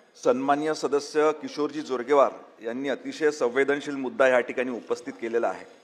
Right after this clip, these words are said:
हे खरं आहे की त्यांच्या मतदारसंघात घुग्गुस येथे एका ठिकाणी, ज्या ठिकाणी सट्टा चालू होता, त्या ठिकाणी चार लाख रुपये एवढा मुद्देमाल जप्त करण्यात आला.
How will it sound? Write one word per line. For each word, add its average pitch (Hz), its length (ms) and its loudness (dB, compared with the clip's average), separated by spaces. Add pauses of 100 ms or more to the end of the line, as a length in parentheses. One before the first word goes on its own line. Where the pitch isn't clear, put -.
(520)
हे 143 140 -2
खरं 143 140 4
आहे 165 240 6
की 170 180 -10
त्यांच्या 151 380 2
मतदारसंघात 151 600 2 (100)
घुग्गुस 131 340 -6
येथे 160 520 2
एका 123 220 0
ठिकाणी, 156 720 -2 (340)
ज्या 139 120 6
ठिकाणी 151 300 0
सट्टा 156 320 0
चालू 147 220 2
होता, 151 200 2
त्या 151 160 0
ठिकाणी 156 440 0
चार 147 320 2
लाख 151 180 4 (540)
रुपये 143 260 0
एवढा 147 360 6
मुद्देमाल 147 500 2
जप्त 147 360 -4
करण्यात 151 280 -2
आला. 151 160 4